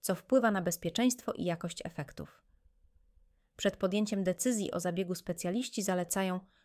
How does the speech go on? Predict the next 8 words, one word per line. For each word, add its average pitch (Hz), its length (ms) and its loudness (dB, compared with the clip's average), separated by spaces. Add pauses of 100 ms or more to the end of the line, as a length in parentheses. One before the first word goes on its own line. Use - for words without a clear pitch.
(120)
konsultacje 196 720 2
z 202 60 -2
lekarzem 196 440 0
posiadającym 175 680 -4
doświadczenie 170 760 -4 (480)
w 214 40 0
ginekologii 226 680 6
estetycznej - 720 -6